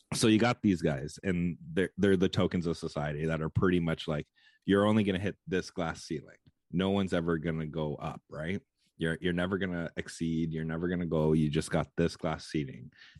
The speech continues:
'Cause on this side, technically, it probably was Jesse Plemons, but let's just say it's Chris Langford.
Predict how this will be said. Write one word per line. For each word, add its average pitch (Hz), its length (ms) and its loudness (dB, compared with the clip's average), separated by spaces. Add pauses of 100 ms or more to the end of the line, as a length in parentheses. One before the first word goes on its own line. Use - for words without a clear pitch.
'Cause 80 720 -2 (160)
on 85 180 2
this 110 180 2
side, 73 500 -4 (760)
technically, 82 480 0
it 76 120 -2 (180)
probably 87 280 2
was 87 180 4
Jesse 87 280 0
Plemons, 80 460 -2
but 85 100 0
let's 85 180 0
just - 220 -4
say 92 100 2
it's 82 140 0
Chris - 260 -2
Langford. 73 640 -4